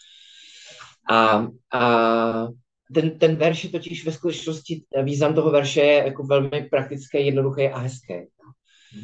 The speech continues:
V podstatě, eh, eh, tady se hovoří o, o té takzvané jagňa. Já to nebudu skloňovat, jagňa, jo. Původně, jak jsem řekl, nějaký rituál ohně.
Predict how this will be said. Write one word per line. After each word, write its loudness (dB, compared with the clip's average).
V -20
podstatě, 2
eh, -2
eh, 2
tady 2
se -2
hovoří 0
o, -12
o -10
té -2
takzvané -4
jagňa. -4
Já -8
to -8
nebudu -2
skloňovat, -4
jagňa, -4
jo. -10
Původně, 6
jak 2
jsem 0
řekl, 2
nějaký 0
rituál 0
ohně. -4